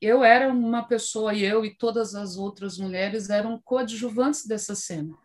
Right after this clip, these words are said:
né? A gente não tinha esse espaço. Além de ser um espaço extremamente violento, né? Era muito violento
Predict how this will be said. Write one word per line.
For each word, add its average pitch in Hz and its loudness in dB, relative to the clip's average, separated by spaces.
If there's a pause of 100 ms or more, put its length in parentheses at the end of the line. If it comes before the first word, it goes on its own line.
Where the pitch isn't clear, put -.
(280)
né? 202 0
A - -2
gente 220 -4
não 208 0
tinha 262 2
esse 262 -6
espaço. 151 -8 (220)
Além 226 6
de 302 -4
ser 233 -2
um 214 -2
espaço 196 -2
extremamente 233 0
violento, 180 -4 (480)
né? 214 2 (200)
Era 214 6
muito 190 -2
violento 170 -6